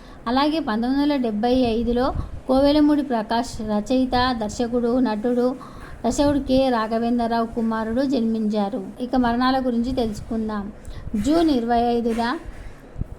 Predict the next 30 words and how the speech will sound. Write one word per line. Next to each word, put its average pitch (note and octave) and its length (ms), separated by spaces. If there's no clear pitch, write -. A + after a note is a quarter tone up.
పంతొమ్మిది D4 280
వందల D4+ 120
ఎనభై B3 300
నాలుగు A#3+ 320
మిషెల్ C4 420
ఫూకో, B3 680
ఫ్రెంచ్ B3+ 280
తత్వవేత్త A#3 880
మరణించారు. A#3 800
ఈయన C4 200
జననం B3 380
పంతొమ్మిది A#3 420
వందల A#3+ 160
ఇరవై A3 400
ఆరు. G#3+ 400
రెండు C4+ 220
వేల D#4+ 180
తొమ్మిది B3+ 460
మైకేల్ A#3+ 480
జాక్సన్, A3+ 560
అమెరికా B3+ 360
సంగీత A#3 420
కళాకారుడు A3 680
మరణించారు. A3 840
ఈయన C#4+ 300
జననం B3+ 420
పంతొమ్మిది B3 420
వందల A3+ 200
యాభై A3 380
ఎనిమిది. A3 480